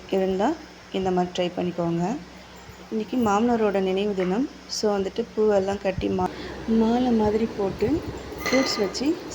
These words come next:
சிம்பிளா கும்பிட்டுட்டேன். நைட்டு வந்து டின்னருக்கு ஹஸ்பண்ட் வெளியில போறாரு அப்படிங்கிறதுனால பிரெட்ல வந்து ஜாம் அப்ளை பண்ணி சிம்பிளா வந்து டின்னர் ஃபினிஷ் பண்ணிட்டேன்.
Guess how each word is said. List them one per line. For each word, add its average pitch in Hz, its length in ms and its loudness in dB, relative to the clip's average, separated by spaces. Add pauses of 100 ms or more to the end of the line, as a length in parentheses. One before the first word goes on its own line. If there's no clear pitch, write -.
சிம்பிளா 208 380 2
கும்பிட்டுட்டேன். 202 640 0 (1080)
நைட்டு 262 240 4
வந்து 254 280 0
டின்னருக்கு 247 500 2 (680)
ஹஸ்பண்ட் 202 380 2
வெளியில 208 360 4
போறாரு 185 400 4
அப்படிங்கிறதுனால 175 760 2 (1120)
பிரெட்ல 214 220 6
வந்து 226 280 4
ஜாம் 202 360 2
அப்ளை 196 360 2
பண்ணி 190 340 4 (240)
சிம்பிளா 214 340 4
வந்து 196 320 0
டின்னர் 196 320 2 (180)
ஃபினிஷ் 185 300 0
பண்ணிட்டேன். 180 480 2